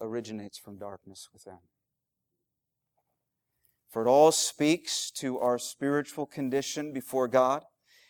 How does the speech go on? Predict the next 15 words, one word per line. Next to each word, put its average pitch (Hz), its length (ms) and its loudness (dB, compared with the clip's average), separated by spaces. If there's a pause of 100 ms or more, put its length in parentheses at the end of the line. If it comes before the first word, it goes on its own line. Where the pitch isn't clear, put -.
(120)
It 131 140 2
all 156 180 10
speaks - 680 -2
to 151 260 -2
our 135 260 2
sin 147 400 -6
nature. 135 520 -8 (460)
It 131 140 2
all 180 400 12
speaks - 680 0
to 139 140 -2
a 131 60 0
death 160 480 4
of 120 120 -8
sorts, - 760 -2